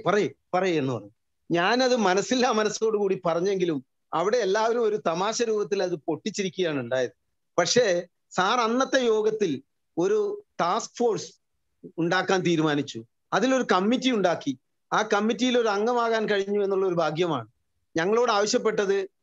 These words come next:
ആ, ബാംഗ്ലൂരിൽ ചെന്ന് നാഷണൽ യൂണിവേഴ്സിറ്റിയുടെ ഇൻഫ്രാസ്ട്രക്ചർ മുഴുവൻ ഒരു വീഡിയോ എന്ന നിലയിൽ അത് മുഴുവൻ പകർത്തണം, എല്ലാ രേഖകളും നിങ്ങൾ ഇവിടെ കൊണ്ടുവരണം. അതുപോലെയുള്ള ഒരു കലാശാല, ഒരു നിയമ, ആ, വിദ്യാഭ്യാസ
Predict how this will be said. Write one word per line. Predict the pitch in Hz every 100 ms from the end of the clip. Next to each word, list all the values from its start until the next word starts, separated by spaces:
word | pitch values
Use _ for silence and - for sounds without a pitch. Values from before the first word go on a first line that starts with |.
| _ _ _ - _ _ _ _ 160
ആ, | 151 156
ബാംഗ്ലൂരിൽ | 143 139 165 208 233 262 247
ചെന്ന് | 185 190 180 185 180 - _
നാഷണൽ | 156 165 208 226 269 247
യൂണിവേഴ്സിറ്റിയുടെ | 208 208 202 196 196 160 185 180
ഇൻഫ്രാസ്ട്രക്ചർ | 160 175 - 220 220 202 - 185
മുഴുവൻ | 160 156 175 208 165 117 _ _ _ _ _ _ _
ഒരു | 147 170
വീഡിയോ | 175 202 226 247 233
എന്ന | 196 185
നിലയിൽ | 180 165 175 175 165
അത് | 156
മുഴുവൻ | 151 175 196 -
പകർത്തണം, | 147 165 196 175 117 - _ _ 160
എല്ലാ | 185 254 269 262
രേഖകളും | 190 190 220 226 214
നിങ്ങൾ | 196 196
ഇവിടെ | 180 175
കൊണ്ടുവരണം. | 165 147 175 190 160 120 - _ _ _ 151
അതുപോലെയുള്ള | 190 269 294 302 285 240
ഒരു | 220 196
കലാശാല, | 170 185 190 190 170 135 - _ _
ഒരു | 165
നിയമ, | 190 175 202 214 - _ _ _
ആ, | 165 170 156
വിദ്യാഭ്യാസ | 165 160 190 196 185